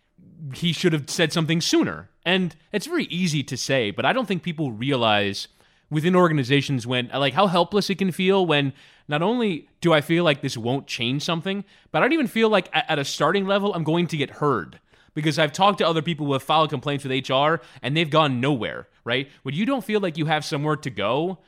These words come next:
and you don't wanna lose your livelihood, you don't know if you can find another chief scouting job working for another club. And we just talked about the system-, systemic problem of clubs not hiring minorities, right? You've got one of the jobs that you want.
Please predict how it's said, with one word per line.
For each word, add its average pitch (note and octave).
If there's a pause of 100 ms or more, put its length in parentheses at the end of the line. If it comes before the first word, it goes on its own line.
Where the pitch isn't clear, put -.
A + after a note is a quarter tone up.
(220)
and C#3+
you E3+
don't E3
wanna D3
lose C3
your C3
livelihood, C3+
you C3
don't C#3+
know C#3
if A#2+
you B2+
can A#2
find B2+
another A#2+ (260)
chief D3+
scouting C3+
job C3
working C3
for C3+
another B2
club. C#3
And B2+
we E3
just E3+
talked E3
about D3
the C#3
system-, C#3 (160)
systemic D#3
problem D3
of C3 (240)
clubs C#3+
not C#3
hiring C#3+
minorities, C#3
right? C#3
You've C#3+
got D#3 (180)
one D3+
of C#3
the C3+
jobs C#3+
that C#3
you C3+
want. C#3+